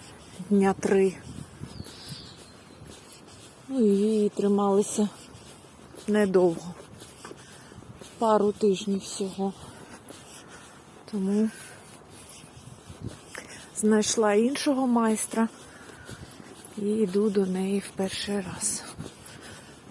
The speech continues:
Подивимося, як вона зробить. Нарощування вій,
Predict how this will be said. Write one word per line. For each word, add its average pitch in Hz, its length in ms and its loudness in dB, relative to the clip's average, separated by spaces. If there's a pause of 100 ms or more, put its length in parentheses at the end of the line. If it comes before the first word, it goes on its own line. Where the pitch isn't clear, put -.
Подивимося, 185 840 -2
як 190 280 -4
вона 185 320 -2
зробить. 185 580 -4 (1300)
Нарощування 208 840 4
вій, 277 440 0